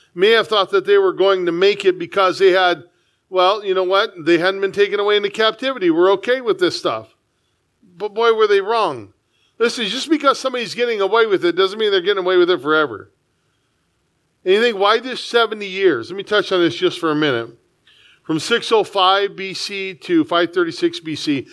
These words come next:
See, the number seventy years comes of four hundred ninety of the four hundred ninety years that the people disobey God's word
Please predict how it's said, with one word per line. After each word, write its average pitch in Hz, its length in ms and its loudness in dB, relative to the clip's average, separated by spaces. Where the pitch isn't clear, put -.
See, 240 220 -2
the 220 100 0
number 226 560 0
seventy 220 420 0
years 208 340 0
comes 185 240 -4
of 170 120 -4
four 214 240 2
hundred 202 300 0
ninety 190 480 -2
of 190 260 -2
the 190 80 0
four 190 180 -6
hundred 170 220 -2
ninety 175 260 -2
years 175 360 0
that 185 200 2
the 185 100 -2
people 208 840 -2
disobey 214 540 2
God's 196 360 0
word 180 440 0